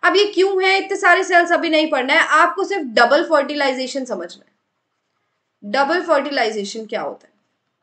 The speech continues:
देखो, pollen grain के अंदर दो मेल गैमीट थे, फीमेल्स के अंदर सेवन ऐसे सेल्स पड़े हुए होते हैं फीमेल गैमीट के अंदर। अब आखिर फ्यूजन होगी तो होगी किसकी?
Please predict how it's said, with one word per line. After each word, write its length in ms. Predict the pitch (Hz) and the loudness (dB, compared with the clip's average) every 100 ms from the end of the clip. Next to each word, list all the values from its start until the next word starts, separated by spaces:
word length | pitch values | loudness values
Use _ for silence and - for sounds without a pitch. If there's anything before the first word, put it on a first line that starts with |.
| _ _ _ _ _ _ _ _ _ _ _ _ _ _ _ _ _ _ _ _ _ _ _ _ - | _ _ _ _ _ _ _ _ _ _ _ _ _ _ _ _ _ _ _ _ _ _ _ _ -6
देखो, 260 | 277 269 185 - _ _ _ | -6 -4 -8 -12 _ _ _
pollen 360 | 277 269 339 415 | 2 4 2 0
grain 340 | 359 403 392 | 0 0 0
के 60 | 403 | 0
अंदर 280 | 370 349 381 | 0 0 0
दो 240 | 214 220 | 2 2
मेल 260 | 220 214 208 | 2 -4 -2
गैमीट 460 | 208 190 190 190 - | -2 -2 -6 -14 -20
थे, 60 | 196 _ _ _ _ _ _ | -20 _ _ _ _ _ _
फीमेल्स 540 | 302 320 320 349 415 - | -4 0 0 0 -2 -2
के 100 | 403 | 0
अंदर 500 | 339 320 339 381 - _ _ | 0 4 4 4 -2 _ _
सेवन 440 | - 277 254 262 254 | -4 0 2 0 -2
ऐसे 220 | 247 254 | -4 -6
सेल्स 320 | 254 240 240 | -4 -4 -4
पड़े 300 | 240 220 226 | -2 0 0
हुए 180 | 220 214 | -2 -4
होते 160 | 208 | -6
हैं 80 | 214 | -8
फीमेल 360 | 226 208 202 202 | -8 -8 -6 -4
गैमीट 400 | 190 185 185 - | -4 -6 -10 -12
के 80 | 180 | -14
अंदर। 200 | 185 185 _ _ _ _ | -14 -18 _ _ _ _
अब 160 | 330 370 | 2 6
आखिर 320 | 330 330 381 311 | 6 4 -2 -2
फ्यूजन 380 | 320 320 392 | -2 -2 0
होगी 300 | 302 277 311 349 | 0 0 0 0
तो 120 | 311 | 0
होगी 300 | 269 233 220 | 0 -4 -8
किसकी? 320 | 185 - _ | -12 -16 _